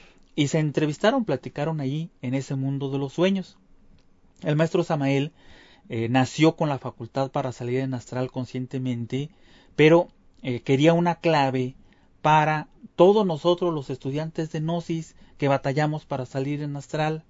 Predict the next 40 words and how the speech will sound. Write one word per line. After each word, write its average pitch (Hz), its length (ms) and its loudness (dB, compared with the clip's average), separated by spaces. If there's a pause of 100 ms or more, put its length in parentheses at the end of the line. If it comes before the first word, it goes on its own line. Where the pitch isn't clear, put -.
(120)
que 143 80 -6
batallamos 139 480 -2
para 131 160 -6
estar 127 240 -6
conscientes 135 580 -10 (320)
en 135 120 2
el 127 120 2
mundo 139 280 -2
de 143 100 -4
los 143 160 -6
sueños. 185 400 0 (640)
Entonces 190 480 4
le 143 120 0
pide 151 280 0
y 208 80 2
le 156 100 -2
hace 135 140 -6
la 151 120 -2
solicitud 127 540 -6
a 147 40 -2
este 143 180 -6
maestro: 123 640 -6 (180)
"Maestro, 131 720 -4 (280)
quisiera 139 420 -2
que - 140 -12
usted 127 260 -4
me 139 100 -4
otorgara 127 640 -2 (240)
la 120 160 0
clave 135 420 2
para 120 260 -6
salir 127 360 -4
en 135 140 -4
cuerpo 131 360 -6
astral 131 540 -2 (440)
cada 135 220 4
vez 143 180 2
que 147 120 -4
se 139 140 -2
necesite". 185 720 -2